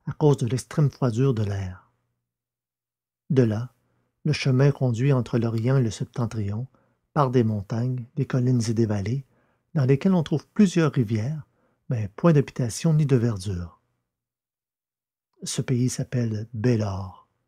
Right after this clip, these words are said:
où il règne en tout temps un hiver continuel. Et cela dure pendant quarante journées, ce qui fait qu'on est obligé de se fournir de provisions pour tout ce temps-là.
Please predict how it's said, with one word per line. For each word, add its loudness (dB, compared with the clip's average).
où 6
il 6
règne 4
en 0
tout -6
temps 2
un 0
hiver 0
continuel. -4
Et -4
cela 0
dure 4
pendant -4
quarante 2
journées, -2
ce -2
qui -4
fait 0
qu'on 2
est -4
obligé 0
de 0
se -4
fournir 0
de 0
provisions -2
pour -16
tout 0
ce -4
temps-là. -4